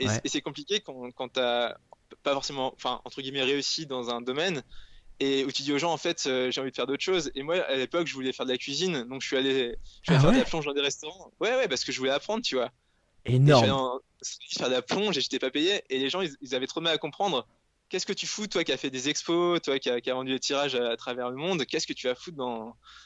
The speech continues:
Speaker 2: À la
Speaker 1: dans,
Speaker 2: plonge
Speaker 1: dans
Speaker 2: d'un
Speaker 1: un,
Speaker 2: resto ? »
Speaker 1: dans un resto ? Ouais, et, et vraiment, j'étais trop heureux parce qu'en fait, j'apprenais, je découvrais des nouvelles choses et, et c'est important. Et encore une fois, euh, moi, j'ai plus besoin que ça, que de confort ou de, d'argent. Donc, euh, finalement, euh,
Speaker 2: C'est, ah, c'est quoi qui, ouais, c'est,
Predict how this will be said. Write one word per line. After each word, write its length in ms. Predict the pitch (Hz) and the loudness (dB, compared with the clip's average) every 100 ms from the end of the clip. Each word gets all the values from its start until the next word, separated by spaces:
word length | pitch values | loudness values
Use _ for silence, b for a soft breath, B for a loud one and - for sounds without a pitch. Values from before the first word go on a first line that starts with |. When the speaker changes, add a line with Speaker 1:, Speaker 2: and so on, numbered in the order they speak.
| B B - | B B -8
Speaker 2:
À 60 | 107 | -2
la 80 | 110 | 2
Speaker 1:
dans, 100 | - | 8
Speaker 2:
plonge 220 | 170 151 | 8 10
Speaker 1:
dans 80 | 123 | 6
Speaker 2:
d'un 40 | |
Speaker 1:
un, 40 | |
Speaker 2:
resto ? » 260 | 123 127 220 | 6 4 2
Speaker 1:
dans 60 | 226 | 0
un 20 | |
resto ? 240 | 139 - - - 165 - | 0 -2 -6 -18 -16 -4
Ouais, 260 | 180 269 180 | 0 2 2
et, 260 | 135 131 | 2 0
et 40 | 131 | 0
vraiment, 240 | 139 202 | 0 0
j'étais 180 | 170 - | 0 -4
trop 160 | - | -2
heureux 220 | 160 202 220 | 0 2 2
parce 180 | 131 | 0
qu'en 100 | - | -2
fait, 120 | 135 165 | -4 -2
j'apprenais, 580 | 143 - 135 160 190 | -2 -2 -6 -2 0
je 80 | 170 | 0
découvrais 300 | 135 - 131 | -4 -6 -6
des 80 | 123 | -6
nouvelles 200 | 123 120 | -2 -2
choses 360 | 123 170 185 131 | 0 0 0 0
et, 280 | 123 113 - b b b b - | -2 -2 -8 b b b b -10
et 80 | - | -4
c'est 120 | 139 | -2
important. 340 | 143 170 208 | 0 0 2
Et 160 | 151 123 | 2 0
encore 160 | 123 | -2
une 100 | 131 | -6
fois, 160 | 131 165 | -2 0
euh, 420 | 165 131 117 117 113 _ _ _ _ - - | 2 2 2 0 -4 _ _ _ _ -20 -12
moi, 220 | 135 160 | -2 0
j'ai 140 | 160 | 0
plus 240 | - 180 156 | -2 -4 -2
besoin 260 | 151 156 | -2 -2
que 60 | 143 | -4
ça, 260 | - 170 | -2 0
que 140 | 175 - | 0 -6
de 60 | - | -12
confort 420 | 156 - 156 156 | -12 -2 0 0
ou 100 | 131 | -2
de, 480 | 127 120 123 120 117 | -6 -4 -4 -4 -6
d'argent. 500 | 120 131 131 160 160 | -4 -2 0 0 -2
Donc, 280 | 127 120 - | -4 -8 -6
euh, 120 | 120 117 | -8 -6
finalement, 480 | 127 127 135 139 | -4 -2 2 2
euh, 180 | 117 107 107 _ _ _ _ _ _ _ _ | 2 0 -6 _ _ _ _ _ _ _ _
Speaker 2:
C'est, 360 | - - - 190 | -20 -6 0 4
ah, 80 | 190 | 4
c'est 140 | - | 2
quoi 160 | 139 - | 2 2
qui, 160 | - - | 2 2
ouais, 120 | 175 | 0
c'est, 160 | - | 0